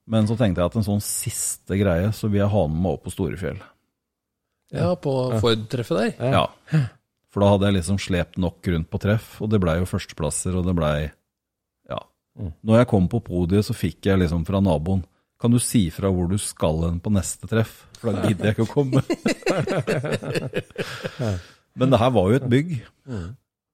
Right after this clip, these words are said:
Speaker 1: fra scratch, og det var jo liksom ni tommer fra Mustang, det var sekvensiell kasse.
Speaker 2: Ja.
Speaker 3: Ja.
Speaker 1: Det var en brutal bil.
Speaker 2: Ja.
Speaker 3: Fy faen.
Speaker 2: Plukka på øverste hylle.
Speaker 1: Ja, og så var det,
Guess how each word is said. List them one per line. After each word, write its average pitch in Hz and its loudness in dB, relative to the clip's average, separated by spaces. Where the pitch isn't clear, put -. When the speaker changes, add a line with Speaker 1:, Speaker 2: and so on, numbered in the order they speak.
Speaker 1:
fra 104 6
scratch, - 0
og 123 0
det 113 6
var 85 6
jo 107 6
liksom 98 4
ni 92 0
tommer 92 0
fra 101 2
Mustang, 92 0
det 104 -6
var 98 0
sekvensiell 95 0
kasse. 82 -4
Speaker 2:
Ja. 98 -6
Speaker 3:
Ja. 104 -8
Speaker 1:
Det 104 2
var 82 2
en 98 0
brutal 95 0
bil. 95 -2
Speaker 2:
Ja. 139 2
Speaker 3:
Fy 110 -20
faen. 101 -14
Speaker 2:
Plukka 143 -4
på 143 0
øverste 131 2
hylle. 139 2
Speaker 1:
Ja, 123 2
og 151 -2
så 170 -4
var 104 -2
det, 151 -4